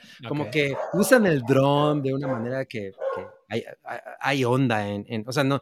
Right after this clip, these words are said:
Speaker 1: tampoco son así tomas súper, eh, emblemáticas, ni rebuscadas, ni nada, pero dices, "Ah, como que lo que quisieron comunicar está interesante".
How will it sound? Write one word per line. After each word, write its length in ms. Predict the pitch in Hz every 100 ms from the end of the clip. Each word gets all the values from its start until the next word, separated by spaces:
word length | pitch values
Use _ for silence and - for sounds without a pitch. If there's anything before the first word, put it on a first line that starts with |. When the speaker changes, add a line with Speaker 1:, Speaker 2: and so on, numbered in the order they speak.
| - -
Speaker 1:
tampoco 260 | 139 175
son 180 | 185 185
así 200 | 170 156
tomas 240 | 165 156 -
súper, 380 | 135 120 107 - _ _ _ _ -
eh, 640 | 117 110 107 104 101 98 - - - _ 123
emblemáticas, 1120 | 135 135 147 147 143 156 156 135 160 139 131
ni 140 | 127 117
rebuscadas, 680 | 120 117 - - 147 160
ni 80 | 190
nada, 240 | 226 254 269
pero 160 | 196
dices, 240 | 202 208 240
"Ah, 220 | 285 294
como 160 | 190 165
que 120 | 165
lo 100 | 160
que 100 | 160
quisieron 380 | - 160 202 220
comunicar 460 | 185 143 127 139 139
está 180 | -
interesante". 720 | 143 139 123 104 123 120 98